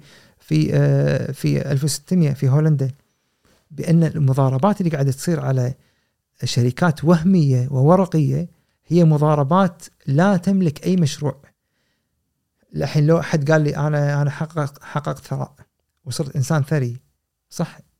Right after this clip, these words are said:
اللي باثنين وثمانين صاروا أثرياء، واللي بالألف وستمية بعضهم صاروا أثرياء، بس أن ال-، الاقتصاد كله انهار، وكان ممكن أن أي أحد ينهار مع انهيار هذا الاقتصاد. أنا أقول لك اليوم أغلب العملات الرقمية اللي قاعد نشوفها اليوم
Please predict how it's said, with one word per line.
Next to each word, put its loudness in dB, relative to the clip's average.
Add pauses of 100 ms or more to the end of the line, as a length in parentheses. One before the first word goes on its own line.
(280)
اللي -6
باثنين 0
وثمانين 0
صاروا -6
أثرياء، -6 (540)
واللي -2
بالألف 0
وستمية -2
بعضهم 0
صاروا -4
أثرياء، -4 (640)
بس -8
أن 2
ال-، -2
الاقتصاد -4
كله 0
انهار، 0 (600)
وكان 0
ممكن 0
أن 0
أي -2
أحد -4
ينهار 2
مع -2
انهيار 0
هذا -4
الاقتصاد. -8 (500)
أنا 4
أقول 2
لك 0
اليوم 0 (580)
أغلب 4
العملات 2
الرقمية 0
اللي -4
قاعد -2
نشوفها -4
اليوم 0